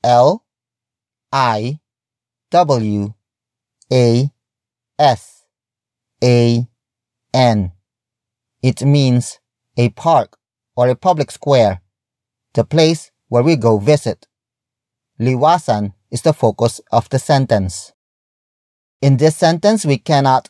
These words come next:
omit the pronoun natin because it needs to emphasize that the speaker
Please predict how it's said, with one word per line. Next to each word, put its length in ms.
omit 440
the 140
pronoun 600
natin 640
because 300
it 100
needs 380
to 100
emphasize 680
that 140
the 100
speaker 560